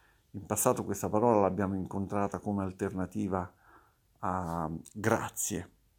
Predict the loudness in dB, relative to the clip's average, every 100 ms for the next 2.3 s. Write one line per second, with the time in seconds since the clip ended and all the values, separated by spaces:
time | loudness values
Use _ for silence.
0 | -20 _ -20 _ 0 4 4 4 2 0
1 | 0 0 -2 -6 -4 -2 0 2 2 0
2 | -2 -4